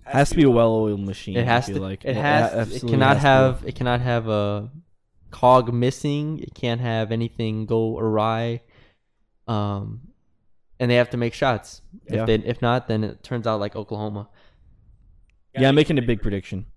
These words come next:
Speaker 2: All
Speaker 1: Yeah,
Speaker 2: right, go
Speaker 1: Rose
Speaker 2: ahead.
Speaker 1: is gonna score the most in the next
Speaker 2: All
Speaker 1: three
Speaker 2: right,
Speaker 1: games.
Speaker 2: Rose will score the most. I'm gonna say, I'm gonna say Mike Miller.
Speaker 1: Hmm.
Speaker 2: And then Zach.
Speaker 1: And then Zach.
Speaker 2: I
Speaker 1: I'm
Speaker 2: feel
Speaker 1: gonna
Speaker 2: like
Speaker 1: go,
Speaker 2: Mike will have a good
Speaker 1: I'm,
Speaker 2: game. Mike is such a good shooter,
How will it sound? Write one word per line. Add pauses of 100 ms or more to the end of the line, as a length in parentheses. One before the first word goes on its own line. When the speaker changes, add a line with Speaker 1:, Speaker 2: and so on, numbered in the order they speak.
(120)
Speaker 2:
All
Speaker 1:
Yeah,
Speaker 2:
right,
go
Speaker 1:
Rose
Speaker 2:
ahead.
Speaker 1:
is
gonna
score
the
most
in
the
next
Speaker 2:
All
Speaker 1:
three
Speaker 2:
right,
Speaker 1:
games.
Speaker 2:
Rose
will
score
the
most.
I'm
gonna
say, (320)
I'm
gonna
say
Mike
Miller. (1000)
Speaker 1:
Hmm. (180)
Speaker 2:
And
then
Zach. (340)
Speaker 1:
And
then
Zach. (480)
Speaker 2:
I
Speaker 1:
I'm
Speaker 2:
feel
Speaker 1:
gonna
Speaker 2:
like
Speaker 1:
go,
Speaker 2:
Mike
will
have
a
good
Speaker 1:
I'm,
Speaker 2:
game.
Mike
is
such
a
good
shooter,